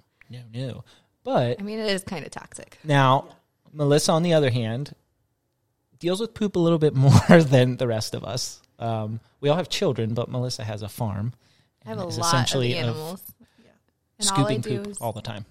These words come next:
Speaker 2: scoop poop. Yeah. If you want animals, you're gonna have a lot of poop.
Speaker 1: So poop does get a bad reputation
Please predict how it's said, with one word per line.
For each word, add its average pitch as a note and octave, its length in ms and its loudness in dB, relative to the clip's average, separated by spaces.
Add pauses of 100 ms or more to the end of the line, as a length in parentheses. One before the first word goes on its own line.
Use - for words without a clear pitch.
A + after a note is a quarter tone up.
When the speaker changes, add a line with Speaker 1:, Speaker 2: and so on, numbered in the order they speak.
Speaker 2:
scoop - 360 -20
poop. - 200 -20 (720)
Yeah. - 140 -12 (260)
If - 100 -8
you A#3+ 140 0
want C#4+ 200 2
animals, G#3+ 460 -4 (840)
you're F3+ 120 -10
gonna F#3+ 120 -4
have F3 100 -2
a E3 60 -4
lot E3 160 0
of - 40 -18
poop. D#3 240 -8 (1300)
Speaker 1:
So E3 400 6 (1400)
poop A3+ 200 2
does D#3+ 180 6
get D3+ 160 2
a C#3+ 40 2
bad B2+ 280 4
reputation B2 640 -2